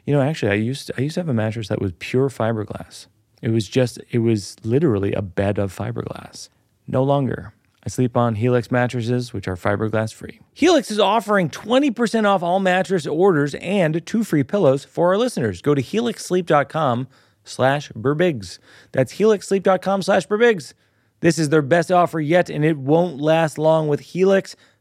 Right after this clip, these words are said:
Better sleep starts now. No, now. Working It Out is supported by Squarespace. Squarespace is an all-in-one website platform for entrepreneurs to stand out and succeed online.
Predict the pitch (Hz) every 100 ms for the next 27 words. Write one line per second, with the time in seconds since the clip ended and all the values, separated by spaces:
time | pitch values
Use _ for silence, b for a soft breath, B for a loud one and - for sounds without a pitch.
0 | b 110 131 156 185 208 180 - - -
1 | 139 151 - - - 117 131 - - 98
2 | 110 110 92 - - B B B 165 156
3 | 165 160 - - _ _ _ _ _ _
4 | _ _ _ - 117 113 113 113 113 107
5 | 110 92 120 123 117 117 - - 143 165
6 | 127 - 123 98 - - - 180 180 180
7 | 147 127 131 120 131 175 170 131 135 110
8 | 101 135 120 104 95 104 107 - 104 160
9 | - 185 160 123 117 - 113 - 143 165
10 | 131 127 117 98 107 - 123 117 107 104
11 | 95 87